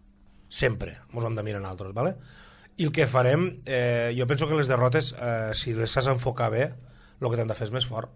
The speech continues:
I a l'hora de treballar, pues, tenim que treballar altres coses que segur que estan i que jo vaig veure que l'equip fa malament,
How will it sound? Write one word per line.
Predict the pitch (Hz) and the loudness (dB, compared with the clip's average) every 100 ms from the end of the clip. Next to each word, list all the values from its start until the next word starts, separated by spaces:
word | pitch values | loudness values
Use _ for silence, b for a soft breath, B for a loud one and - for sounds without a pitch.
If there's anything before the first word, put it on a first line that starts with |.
| - | -12
I | 107 | -8
a | 101 | -6
l'hora | 101 101 | -4 -4
de | 101 | -4
treballar, | 104 110 139 180 | -2 2 4 4
pues, | 196 - | 2 -2
tenim | 139 127 | -2 -2
que | 123 | -2
treballar | 123 117 117 113 | 0 2 2 2
altres | 117 131 127 120 | 4 2 0 0
coses | 139 127 170 - - B B B B - | 2 4 2 0 -8 B B B B -6
que | - | 0
segur | - 131 139 156 | 2 6 6 4
que | 147 | 2
estan | - 151 | 4 4
i | 151 | 4
que | 135 | 2
jo | 123 | 4
vaig | 123 123 | 4 4
veure | 135 139 160 | 4 4 2
que | |
l'equip | 170 135 123 | 0 -2 -4
fa | 127 | -6
malament, | 123 101 110 | -8 -10 -12